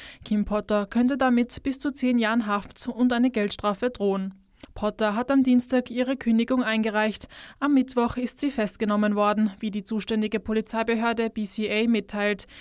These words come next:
Zunächst wurde sie ins Hennepin Country Gefängnis gebracht, wie Aufzeichnungen der Haftanstalt zeigen. Wenige Stunden später kam sie laut den Unterlagen gegen eine Kautionszahlung von einhunderttausend Dollar,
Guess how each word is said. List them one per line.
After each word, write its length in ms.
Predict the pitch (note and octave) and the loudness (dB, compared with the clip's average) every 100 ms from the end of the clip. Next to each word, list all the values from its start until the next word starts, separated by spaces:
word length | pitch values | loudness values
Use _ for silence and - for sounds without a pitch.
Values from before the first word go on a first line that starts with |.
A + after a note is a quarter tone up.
| - - | -20 -8
Zunächst 720 | - A3+ G#3 G#3 G#3+ - - - - | 0 2 2 2 0 -6 -10 -18 -2
wurde 240 | C4 D4 | 0 2
sie 140 | D4 D4+ | 2 2
ins 180 | C#4+ | 4
Hennepin 400 | C4 A#3+ A#3+ B3+ | 4 2 4 2
Country 380 | A#3+ A#3 A3 A#3 | 2 0 0 0
Gefängnis 480 | A3 - A3+ A3 A3 | -2 0 0 2 0
gebracht, 460 | B3 A#3+ A3+ - - - - - | -2 0 0 -2 -10 -18 -20 -2
wie 140 | C#4 | 0
Aufzeichnungen 800 | A#3+ C4 - A#3 A3 A#3+ A#3 A#3 | 2 2 0 0 2 4 4 6
der 140 | C4 | 4
Haftanstalt 680 | A3+ A3 - A3 - A#3+ B3 | 2 0 0 -2 0 0 0
zeigen. 440 | - G#3 G3+ G#3 G3+ - - - | 0 0 2 2 0 -6 -16 -2
Wenige 340 | A3 G#3+ A3 | 2 2 2
Stunden 360 | G3 A3+ G#3 G#3+ | -2 -2 0 0
später 480 | - A3+ A3+ A3+ A3 - - | 0 0 2 0 -2 -8 -2
kam 180 | C#4 | 2
sie 120 | C#4 D4+ | 2 4
laut 420 | B3+ A#3 A#3+ - | 4 2 0 0
den 120 | B3+ | 2
Unterlagen 680 | B3 A#3 B3 A3 A3 A3+ A#3 - - | 2 2 4 4 4 4 2 -2 -6
gegen 260 | A3+ A3 G#3+ | -2 0 2
eine 180 | G#3+ | 0
Kautionszahlung 800 | G#3 A3 G#3+ A#3 A3+ B3 A3 A3+ | 0 -4 0 2 2 2 2 2
von 220 | A#3 C4+ | 2 2
einhunderttausend 840 | B3+ C4+ C4+ C4+ C4+ B3+ A#3 B3+ A3+ | 4 4 4 4 4 0 2 2 2
Dollar, 340 | A3 A3 A3 | 4 2 0